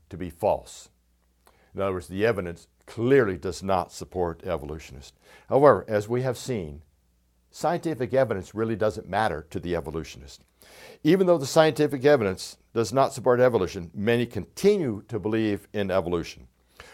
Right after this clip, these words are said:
Public schools continue to teach evolution as a fact, using these three evidences. The media continues to promote our evolution from ape-like creatures. And sad but true,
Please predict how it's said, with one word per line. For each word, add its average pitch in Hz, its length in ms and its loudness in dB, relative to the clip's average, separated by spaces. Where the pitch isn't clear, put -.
Public 160 260 2
schools 139 460 0
continue 190 580 2
to - 160 -4
teach 117 420 -4
evolution 104 640 2
as 98 160 -6
a 95 60 -4
fact, 85 340 -2
using 117 480 -4
these 95 460 -6
three 98 260 -2
evidences. 78 640 -4
The 127 100 0
media 170 320 0
continues 180 720 -4
to - 160 -20
promote 120 540 4
our 101 180 0
evolution 101 720 0
from 90 260 -8
ape-like 95 460 -6
creatures. 78 640 -12
And 80 140 -10
sad 110 500 -2
but 107 220 -6
true, 76 420 -8